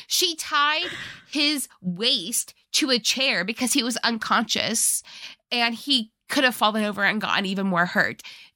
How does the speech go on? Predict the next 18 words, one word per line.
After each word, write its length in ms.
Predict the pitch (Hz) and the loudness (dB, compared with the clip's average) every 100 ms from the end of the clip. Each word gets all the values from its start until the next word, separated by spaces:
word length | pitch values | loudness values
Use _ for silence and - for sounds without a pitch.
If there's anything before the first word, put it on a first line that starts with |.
| _ | _
Did 280 | 262 294 254 | 0 0 0
she 300 | - - 277 | 0 0 2
slam 320 | - 254 220 | 0 0 0
his 160 | 220 226 | 0 2
side 220 | 196 185 | 2 2
in 100 | 175 | 0
a 60 | 180 | 0
door? 200 | 170 - | 0 0
Yes. 360 | - - - - - - - | 0 0 -2 -8 -16 -18 -2
Did 180 | 233 220 | -2 2
she 200 | 262 240 | 0 0
blowtorch 500 | 208 202 - 202 - | 0 -2 0 -2 0
his 140 | 214 | -2
side 240 | - 185 185 | 0 0 -2
to 80 | |
cauterize 400 | - 196 190 185 | -2 -2 -2 -4
the 120 | 185 180 | -6 -8
wound? 260 | - - | -12 -14